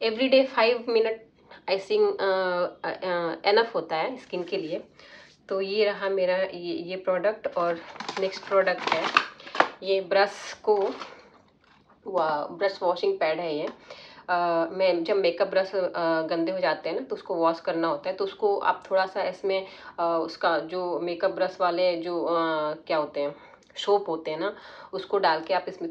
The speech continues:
हल्के हल्के बहुत ही smoothly उस brush को, पता है, rub करना होता है ऐसे ऐसे बहुत स्मूथली। तो उसके लिए ये बहुत ही अच्छा है makeup brush पैड। ice roller आया था,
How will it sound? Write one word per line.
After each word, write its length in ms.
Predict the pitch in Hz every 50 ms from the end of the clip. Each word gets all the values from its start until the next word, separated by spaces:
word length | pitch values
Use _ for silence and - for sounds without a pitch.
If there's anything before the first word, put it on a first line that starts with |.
| - -
हल्के 260 | 220 214 220 214 240 233
हल्के 280 | 214 185 180 - 202
बहुत 280 | 190 196 196 208 208 226
ही 60 | 220
smoothly 520 | 220 - 208 196 196 190 190 196 208 214
उस 200 | 208 208 - -
brush 220 | - 190 190 185 -
को, 220 | - - 185 185
पता 260 | - 185 170 - 175
है, 100 | 165 165
rub 200 | 165 165 165 165 -
करना 220 | - 156 156 160 160
होता 280 | 147 - - - 151
है 160 | 147 - -
ऐसे 200 | - - - -
ऐसे 240 | 151 143 143 - -
बहुत 280 | - 170 175 190 185 180
स्मूथली। 600 | - - - 170 170 165 165 165 170 170 165 165 - - - - - - - _ _ -
तो 320 | 190 185 185 180 - - -
उसके 280 | 196 - - - 220
लिए 100 | 202 208
ये 120 | 202 214 202
बहुत 360 | 190 185 185 185 180 - -
ही 60 | 190
अच्छा 320 | 175 - - - - 196
है 180 | 165 156 156 - - - - - - - - 170
makeup 280 | 170 165 165 - 180
brush 220 | 165 165 165 165 165
पैड। 340 | - - 160 156 - -
ice 260 | 185 190 196 214 202 202
roller 280 | 202 202 202 208 202
आया 160 | 196 190 190
था, 580 | 190 190 - 214 202 190 180 180 180 135 - -